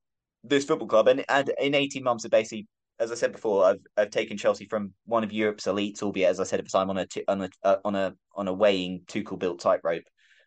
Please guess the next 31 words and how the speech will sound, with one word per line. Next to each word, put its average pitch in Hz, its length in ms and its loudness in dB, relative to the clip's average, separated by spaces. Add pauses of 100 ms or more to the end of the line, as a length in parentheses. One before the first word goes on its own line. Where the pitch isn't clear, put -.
um, 95 380 0 (720)
but 117 220 2
to, 110 200 6
to, 117 240 0
to 147 140 -2
nearly 135 260 2
also 147 280 0
rans. 82 520 -6
Like, 110 320 4 (140)
there 139 220 4
is 143 120 0
genuinely, 131 440 -2
like, 107 160 6
the 104 80 -8
case, 104 260 -2
you 113 140 -16
can 139 100 -18
make 147 260 0
the 143 140 -6
case 139 80 -8
for 123 160 -4
the 117 80 -6
case - 240 2
that 104 140 -8
Chelsea 113 420 -2 (440)
are 117 80 0
also, 131 240 0
how 151 280 2
many 143 180 -2
years 123 320 -2
potentially, 90 640 -4